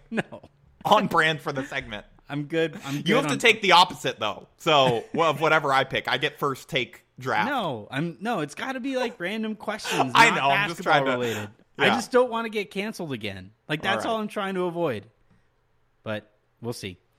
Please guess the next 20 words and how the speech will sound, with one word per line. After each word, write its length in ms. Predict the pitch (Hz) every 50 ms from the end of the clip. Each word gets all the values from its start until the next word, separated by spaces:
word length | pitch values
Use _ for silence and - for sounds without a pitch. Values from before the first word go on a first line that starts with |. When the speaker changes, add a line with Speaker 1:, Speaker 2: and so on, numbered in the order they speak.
| _ _ _ _ _ _ _ _ _ _ _ _ _ -
Speaker 1:
We'll 120 | 143 156 156
catch 260 | - 202 214 208 -
you 80 | 202
guys 200 | 220 208 202 165
next 300 | 165 196 190 185 - -
week 180 | 180 185 180 165 -
here 140 | 196 190 190
in 60 | 180
the 40 | 175
Lakers 400 | 175 175 170 170 170 165 147 160
Lounge. 380 | 170 160 160 160 160 147 - 160
Make 120 | 180 185
sure 120 | 170 202 180
you 60 | 190
guys 120 | 190 151
are 60 | 170 160
subscribed 540 | - 160 135 - - 170 160 151 147 143
to 100 | - 143
this 320 | 127 120 143 185 202 - -
feed, 440 | _ - 214 208 208 214 196 208